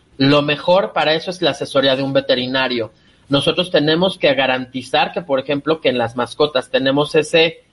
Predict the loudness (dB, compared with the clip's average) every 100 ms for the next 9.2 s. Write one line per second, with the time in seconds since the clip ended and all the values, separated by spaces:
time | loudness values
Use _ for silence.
0 | _ _ -4 0 2 2 2 2 0 -2
1 | 0 0 -2 0 2 0 0 0 2 0
2 | -2 -4 0 0 2 2 2 -2 -4 0
3 | 2 2 0 -2 -4 -4 -6 -2 0 0
4 | -2 -2 -2 0 2 2 0 0 0 -2
5 | 0 -2 -2 -18 -20 _ 0 0 0 2
6 | 2 2 -2 0 -4 0 0 2 0 -2
7 | -4 -2 0 2 2 -2 -4 -2 0 2
8 | 2 2 0 0 -4 -4 -8 -2 0 2
9 | 2 0